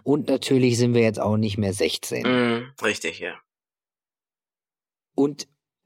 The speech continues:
Speaker 1: Frage, sind wir über uns hinausgewachsen oder spielt Körpergröße heute noch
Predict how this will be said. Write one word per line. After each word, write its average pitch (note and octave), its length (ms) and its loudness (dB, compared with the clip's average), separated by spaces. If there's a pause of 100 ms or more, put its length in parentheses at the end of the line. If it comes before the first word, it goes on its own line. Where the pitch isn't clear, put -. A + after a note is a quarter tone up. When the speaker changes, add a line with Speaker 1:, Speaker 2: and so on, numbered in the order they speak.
(480)
Speaker 1:
Frage, A#2+ 560 0
sind C3 280 -2
wir C3 120 4
über A#2+ 220 4
uns A2+ 220 0
hinausgewachsen A#2+ 880 0
oder A2 180 2
spielt - 400 -4
Körpergröße G2+ 640 -2 (120)
heute F#2+ 280 -2
noch - 240 -6